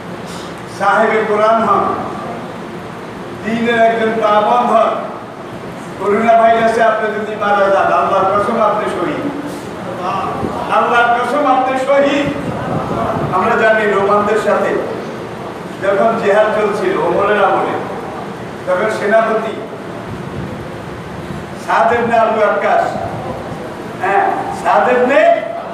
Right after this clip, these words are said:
আবু ওয়াক্কাস সেনাপতি ছিলেন। তখন সেখানে plague শুরু হলো, plague, plague একটা virus, একটা মহামারী। সেখানে অনেক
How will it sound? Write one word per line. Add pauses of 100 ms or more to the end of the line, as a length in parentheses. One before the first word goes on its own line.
(380)
আবু
ওয়াক্কাস
সেনাপতি
ছিলেন। (1120)
তখন
সেখানে
plague
শুরু
হলো, (140)
plague, (920)
plague (960)
একটা
virus, (720)
একটা
মহামারী। (1300)
সেখানে
অনেক